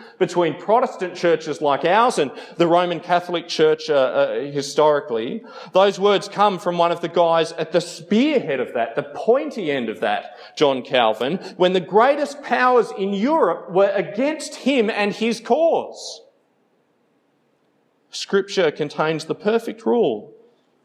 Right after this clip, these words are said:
of a good and happy life," he says. And he wouldn't have said it if he didn't believe it. And he couldn't have said it if it didn't check out to some degree, even in his life, even in his circumstance.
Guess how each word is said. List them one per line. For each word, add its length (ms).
of 240
a 200
good 580
and 180
happy 540
life," 420
he 100
says. 540
And 160
he 80
wouldn't 280
have 100
said 240
it 140
if 100
he 80
didn't 260
believe 380
it. 300
And 120
he 120
couldn't 420
have 160
said 280
it 180
if 160
it 120
didn't 340
check 340
out 480
to 100
some 320
degree, 480
even 320
in 100
his 300
life, 580
even 260
in 140
his 280
circumstance. 1080